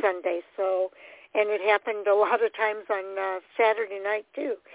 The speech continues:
in the truck race. Uh, so we'll see how, uh, things shake out for the rest of the season, but you guys are right. Uh, what happens at, uh, Martinsville Speedway,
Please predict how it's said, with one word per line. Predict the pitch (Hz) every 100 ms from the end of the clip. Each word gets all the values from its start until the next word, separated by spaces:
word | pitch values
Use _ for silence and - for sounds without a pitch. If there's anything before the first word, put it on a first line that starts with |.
| - -
in | 214 208
the | 202
truck | - 233 -
race. | 196 170 - _ - - - -
Uh, | 202 190 185 185 175 -
so | 214 190 190 185 175 _ _ _
we'll | 240 277 -
see | 349 262
how, | 269 247 247 233
uh, | 226 220 208
things | - 226 -
shake | - 214 220
out | 208 208 - _ _ _
for | 220
the | 202
rest | 202 202 -
of | 202
the | 190 -
season, | 220 202 185 175 175 196
but | 175
you | 208 185
guys | 202 202
are | 202 180
right. | 196 185 170 _ -
Uh, | 202 185 175
what | 196 202
happens | 196 196 214 196 185
at, | 185 180 -
uh, | 190 175
Martinsville | 190 208 196 165 196 175
Speedway, | - 214 185 175 170